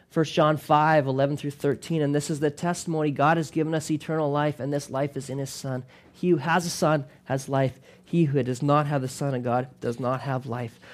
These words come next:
I write these things to you who believe in the name of the Son of God, so you may know that you have eternal life. We can have assurance that we have access to that incredible love of the Father.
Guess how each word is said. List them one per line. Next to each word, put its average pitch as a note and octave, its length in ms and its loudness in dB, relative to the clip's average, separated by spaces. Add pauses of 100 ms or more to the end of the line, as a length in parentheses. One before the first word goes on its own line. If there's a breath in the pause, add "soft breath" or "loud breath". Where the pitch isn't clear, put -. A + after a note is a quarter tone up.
(160 loud breath)
I D3+ 100 4
write D#3 280 6
these D3+ 160 -4
things D3+ 240 -2
to D3 100 -2
you C#3+ 380 6 (200 loud breath)
who D3+ 100 6
believe D#3 440 6
in C#3+ 140 -2
the C3+ 80 2
name D3 300 4
of C3+ 100 0
the C3+ 60 -8
Son C3+ 240 -2
of C3 60 -4
God, B2 220 0
so - 120 -6
you C#3+ 80 4
may C3+ 180 4
know C#3 500 4 (200 loud breath)
that - 140 -6
you B2 100 -4
have A2+ 480 -4
eternal B2 480 -10
life. A2+ 340 -14 (240 loud breath)
We E3 140 4
can D#3 140 2
have C3+ 300 0
assurance D3+ 640 -2 (200 loud breath)
that C3 100 -2
we C#3 80 2
have C3 200 2
access D3 460 -4 (200)
to C#3+ 120 2
that B2 220 0
incredible E3+ 760 2
love D3 360 4
of C3+ 180 -8
the B2 60 -8
Father. - 440 -18